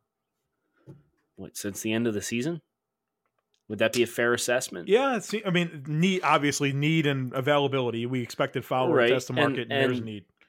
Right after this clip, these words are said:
Speaker 1: and the cash that
Speaker 2: Yeah.
Speaker 1: the Jets had, like,
Speaker 2: Yeah,
Speaker 1: they were
Speaker 2: tons of
Speaker 1: team
Speaker 2: it.
Speaker 1: connected. That, you know, people threw those lines.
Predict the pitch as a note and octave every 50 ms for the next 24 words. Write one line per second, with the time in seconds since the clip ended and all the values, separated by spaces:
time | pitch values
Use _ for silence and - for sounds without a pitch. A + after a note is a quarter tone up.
0 | _ _ _ - C3 B2 G#2+ G#2 - - A#2 G2+ G2+ B2+ C#3 - - - - -
1 | _ _ _ _ _ - A#2+ A2+ A2+ A2 G2+ A2 G#2+ G2+ G2+ - - A2+ G#2 G#2
2 | A#2 - G2+ G#2+ G#2 G2+ G2 C#3 C#3+ F3 F#3+ A2+ A2+ A2 A2+ E3 F3 D3+ B2 A#2+
3 | A2+ A#2 - A#2+ A#2 A#2 A2+ A2+ - A#2+ A#2 A2+ A#2 A2+ A2 G2+ G#2+ A2 G#2+ G#2
4 | - B2+ B2 A#2+ A#2+ A#2 A2 A2+ - - _ _ - B2+ B2+ A#2+ A#2 A2+ G#2+ G#2+
5 | A2 A2 G#2+ A2 A2+ A2+ -